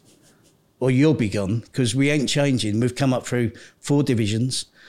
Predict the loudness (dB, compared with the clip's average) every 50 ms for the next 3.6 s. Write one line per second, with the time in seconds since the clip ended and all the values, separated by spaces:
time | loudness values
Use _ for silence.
0 | -20 _ _ -2 0 0 0 2 0 0 2 2 2 2 2 0 0 0 0 0
1 | 0 0 0 -2 -2 -2 -2 -2 -4 -4 -8 -12 -6 -4 0 0 2 0 0 0
2 | -2 -2 -2 -2 -2 -2 -2 -2 -2 -2 -2 -2 -2 -4 -6 -6 -4 -4 -4 -2
3 | -2 -2 -2 -2 -2 -2 0 0 0 0 -2 -4